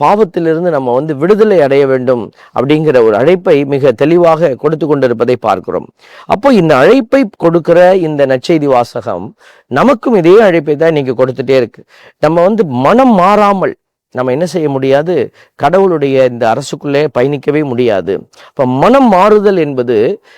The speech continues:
எல்லாரும் கேட்பாங்க, "நான் கோயிலுக்கு போறேன், நான் நல்லா தான் பூசை பார்க்குறேன், நான், நான் வந்து கோயிலெல்லாம் பங்கெடுத்து ஜெபம் பண்ணிக்கிட்டு நல்லா ஆக்டிவிட்டிலலாம் நல்லா இருக்கிறேன்" அப்படின்னு நம்ம சொல்லலாம்.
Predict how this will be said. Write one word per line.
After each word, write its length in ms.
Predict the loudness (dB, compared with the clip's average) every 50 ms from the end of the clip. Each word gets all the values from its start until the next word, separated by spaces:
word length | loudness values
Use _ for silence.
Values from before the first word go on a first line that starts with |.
| _ _
எல்லாரும் 360 | -4 0 0 2 2 2 0 0 0
கேட்பாங்க, 420 | -4 -4 -2 -2 -2 -2 -2 -2
"நான் 180 | -4 -6 -6 -6
கோயிலுக்கு 400 | -4 -2 -2 -2 -2 -4 -8 -6
போறேன், 440 | -4 -4 -2 -2 -2 -4 -4 -8 -10 _ -20 _ _
நான் 200 | -6 -4 -4 -2
நல்லா 220 | 0 0 0 0 2
தான் 840 | 2 0 0 0 -2 -2 -2 0 0 0 -2 -2 -4 -6 -10 -14 -16 -18 -20 -12
பூசை 280 | -8 -6 -4 -2 -2 -2
பார்க்குறேன், 440 | 0 -2 -2 -2 -2 -4 -4 -4 -6 -8 _ -20 _ _
நான், 200 | -8 -4 -4 -4
நான் 260 | -2 -2 -2 -2 0 0
வந்து 180 | 0 -2 -2 -2
கோயிலெல்லாம் 500 | 0 2 2 2 2 2 2 2 0 -2 -2 -4
பங்கெடுத்து 440 | -4 -2 -2 -2 -2 -2 -4 -4 -4
ஜெபம் 260 | -2 -2 -2 0 -2
பண்ணிக்கிட்டு 380 | -4 -4 -4 -4 -8 -8 -8 -6
நல்லா 480 | -4 -2 -2 0 0 2 2 0 0 -2
ஆக்டிவிட்டிலலாம் 720 | -6 -8 -8 -8 -8 -8 -8 -6 -4 -2 -2 0 0 -2
நல்லா 280 | -2 -4 -2 0 0 0
இருக்கிறேன்" 420 | 0 -2 -6 -8 -6 -6 -6 -8 -14 _ _ _ _ -8
அப்படின்னு 180 | -6 -4 -4 -4
நம்ம 200 | -4 -4 -6 -8
சொல்லலாம். 460 | -6 -6 -4 -2 -2 -2 -4 -4 -8